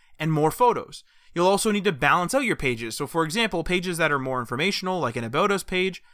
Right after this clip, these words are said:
often have less photos integrated into their written part and page overall, but if a lot of photos are needed on the page, then oftentimes a separate photo gallery section is needed. So then there's a s-, clear separation where they say, "About us,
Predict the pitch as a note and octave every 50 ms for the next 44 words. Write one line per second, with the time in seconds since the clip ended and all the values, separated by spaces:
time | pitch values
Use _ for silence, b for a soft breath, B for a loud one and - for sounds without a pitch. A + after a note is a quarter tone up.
0 | b b b b - D3+ F#3 A3 A3 - A#3 G3 - F3 E3+ D#3+ D#3+ D#3+ D#3 -
1 | - C#3 C3 C#3 D3 D3 - - - - - G3+ G#3+ A3 G#3+ G3 F3 D#3+ E3+ D#3
2 | - D3 C3 C#3 C#3 C#3 C#3 C#3 C3+ C3+ B2+ - B2+ A2+ A#2 A#2 A#2 A#2+ E3 A#3
3 | G#3 G3 - - D3 C3+ C3+ C#3 b b b b - C#3+ C#3 - C#3+ C3+ C3 A#2
4 | B2+ B2 A#2 B2+ D3+ E3 D#3+ C#3 C3+ D3 D3 B B B B B - D#3+ D#3 D3+
5 | C#3+ - D#3 C#3+ D3 - - D3 D3 D#3+ E3+ F3 E3 - - - E3 E3+ F3 E3+
6 | D#3+ C#3+ - - - D3+ C#3 C3+ C3 C#3 D3+ E3+ F3 E3 E3 D#3 - C3 C#3 C3
7 | B2 A2 - - - G#3+ G#3 E3+ D3 D#3 D#3 b b b b b b b - C#3+
8 | D3+ D3+ - - D3+ E3 F3+ - F#3 E3 - E3 D#3+ D#3 D3 C3 - - - E3+
9 | D#3+ - E3 D3+ - - - E3 D3+ C#3+ C3+ B2 A#2 A2 E3 E3+ F#3+ G3+ G3 F3
10 | D#3+ D3 C#3+ - - C#3 B2 - - C#3+ D3 D#3+ D3+ F#3 A3 G#3+ D#3+ A#2 A2 D3+
11 | b b b b b - - D3+ D3 D3+ D#3 D#3 D3 C#3 C#3+ C3+ - - - E3+
12 | E3 D3 - F3 D3+ - F3+ G3 A3 G#3 - D3 A#2+ A#2+ A#2+ A#2 A#2+ A2+ - B2
13 | A#2 A#2+ C3+ C#3 F#3 G#3+ A3 G#3 F#3+ F#3 F#3 F#3+ - -